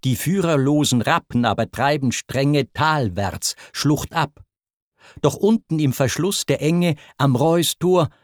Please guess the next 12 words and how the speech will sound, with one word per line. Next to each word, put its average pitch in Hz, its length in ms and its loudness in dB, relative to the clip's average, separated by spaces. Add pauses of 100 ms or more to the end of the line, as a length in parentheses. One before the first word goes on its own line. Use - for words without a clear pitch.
wo 143 160 2
kein 175 320 -2
Ausweg 143 680 0
durch 131 140 -2
die 127 140 -2
Mauer 131 320 2
sprießt, - 640 -6 (280)
rennt 180 480 -2
auf 151 180 0
ein 139 160 2
Gitter 151 340 -2
Melanip 156 680 -2